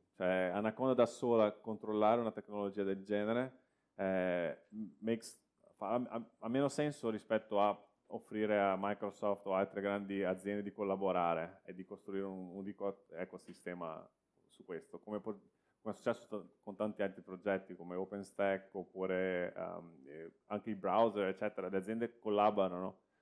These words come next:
poi ognuno fa le sue implementazioni o altro, però secondo noi è una cosa che c'è opportunità di win-win per un sacco di, di, di, di persone. Cioè, sarebbe self-, sarebbe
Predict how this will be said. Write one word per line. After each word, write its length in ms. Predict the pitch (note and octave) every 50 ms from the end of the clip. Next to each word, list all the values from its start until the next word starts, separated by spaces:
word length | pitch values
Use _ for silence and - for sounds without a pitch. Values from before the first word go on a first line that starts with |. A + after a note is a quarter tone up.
| _ _
poi 160 | _ - C3+ C3
ognuno 280 | B2 A#2+ C3 C#3+ D3
fa 160 | - - B2
le 100 | A2 G#2+
sue 160 | F#2+ - A#2 A#2
implementazioni 840 | A2 G#2 G2+ G2+ G2 F#2+ F#2+ F2+ - - - B2 B2+ C3+ C#3 C3+
o 120 | A#2+ G#2 F#2+
altro, 520 | G2 G#2+ A2+ A2 - B2 C3 C#3 C#3 - _ _ _ _ _ _ _ _ _ _ _
però 480 | - A2 G#2+ G#2+ A2 A2 A2 A2 A2 G#2
secondo 440 | - - G#2 A2 G#2 G#2+ G#2+ G#2+
noi 380 | G#2+ A2+ A#2 B2+ C3 C3 B2+ A#2+
è 60 | A2
una 140 | G#2+ G#2 G2+
cosa 260 | - A2 G#2+ G2+ G#2+
che 340 | G#2 - G#2+ G2+ G2+ G2 - - - _ _ _ _ _ _ _
c'è 120 | - A#2
opportunità 520 | G#2+ G2+ A2+ G#2+ - A2+ A2 G#2+ G#2 A2 G#2+
di 120 | G#2+ G#2
win-win 760 | G#2 F#2+ G2+ G#2 G#2 G2+ F#2+ G2 G2+ G2+ G2 F#2+ F#2 F2+ - _
per 120 | - F#2
un 100 | F#2 F2+
sacco 300 | - - F2+ - - G2
di, 440 | F#2 F2+ F2 F2 F2 F2 - - -
di, 200 | - - G2+ -
di, 280 | G2 G2 F#2 F2 F2 - _
di 120 | _ F#2+
persone. 600 | F#2 - F2+ F2 - - G2 F#2 F2 E2+ E2 - _ _ _
Cioè, 160 | - F2 F2 F2 _
sarebbe 280 | _ - F#2+ G2 G2+ G2+
self-, 440 | G2 - G#2 G#2 G2+ - - - -
sarebbe 600 | - - G#2+ G#2+ G2+ G#2 G2+ G2 F#2+ - _ _